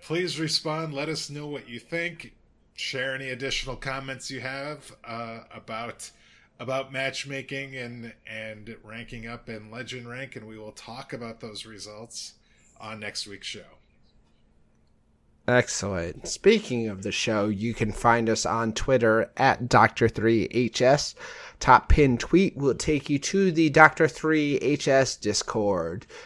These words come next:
Speaker 2: You can also email the show at Doctor Three H S, and you can find me on Twitter at Daring Alkaline.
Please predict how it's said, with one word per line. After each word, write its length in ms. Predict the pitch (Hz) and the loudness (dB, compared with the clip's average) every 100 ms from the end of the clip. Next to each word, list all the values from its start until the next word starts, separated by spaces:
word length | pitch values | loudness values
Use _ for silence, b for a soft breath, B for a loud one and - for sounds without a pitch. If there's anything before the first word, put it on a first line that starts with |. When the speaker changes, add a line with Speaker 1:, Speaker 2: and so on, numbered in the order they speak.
| B | B
Speaker 2:
You 140 | - 113 | -2 2
can 120 | 113 | 4
also 360 | 117 117 123 98 | 4 4 0 0
email 420 | 160 165 160 156 147 | 6 8 10 10 10
the 140 | 139 | 8
show 420 | - 151 143 143 - | 6 8 8 8 4
at 400 | 139 139 - 135 | 6 8 6 2
Doctor 380 | 143 127 - 135 | 6 6 4 -2
Three 340 | - 139 139 | 2 2 4
H 360 | 104 127 135 151 | 2 2 0 2
S, 360 | 151 151 - B B B B _ - | 2 2 0 B B B B _ 4
and 560 | 147 156 156 151 143 123 | 8 10 8 6 2 -4
you 320 | - 147 143 | 0 4 4
can 220 | 156 135 | 6 4
find 520 | - 151 156 139 139 | 8 8 10 6 -2
me 580 | 139 143 208 175 147 139 | -2 8 10 12 10 4
on 320 | - 131 131 | 6 8 8
Twitter 560 | 123 - 127 123 123 - | 4 4 6 8 6 6
at 380 | 131 131 117 113 | 6 6 4 2
Daring 400 | 120 117 120 113 | 4 4 4 4
Alkaline. 760 | 104 98 107 101 95 98 104 | 4 4 2 2 0 -2 -6